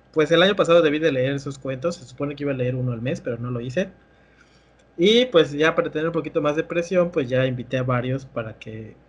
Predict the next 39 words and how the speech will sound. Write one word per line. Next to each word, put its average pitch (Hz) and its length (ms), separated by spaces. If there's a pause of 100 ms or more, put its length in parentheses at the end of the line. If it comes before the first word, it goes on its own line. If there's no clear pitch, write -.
se 139 140
unan 147 280
a 139 40
la 143 120
lectura. 185 480
Y, 165 80
pues, 160 180
se 170 100
han 185 120
unido 165 240
bastantes. 156 680 (640)
Y 143 80
está 180 160
bien. 165 380
A 143 100
Serge 208 280
no 165 60
le 170 100
comenté 127 380
porque, 170 300
pues, 123 240
obviamente 127 560
él 135 180
no 131 140
lee 127 420 (400)
ciencia 131 260
ficción 143 540 (640)
y 135 200
tampoco 143 340
tiene 135 180
el 120 80
libro. 143 320 (2000)
Y, 127 140
este, 127 480
y 135 60
ya 147 120
tenemos 135 380
demasiadas 127 640
también 117 420